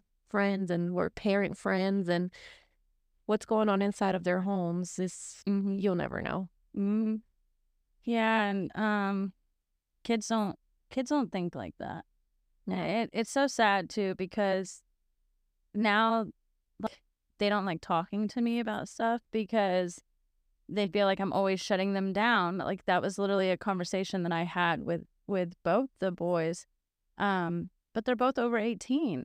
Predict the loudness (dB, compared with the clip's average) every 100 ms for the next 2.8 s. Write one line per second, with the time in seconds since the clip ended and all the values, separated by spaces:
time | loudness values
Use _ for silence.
0 | -2 0 2 2 0 -2 -2 -2 -2 -4
1 | -4 -4 -2 0 2 2 0 -4 -10 _
2 | _ _ _ -4 -4 -2 -2 -2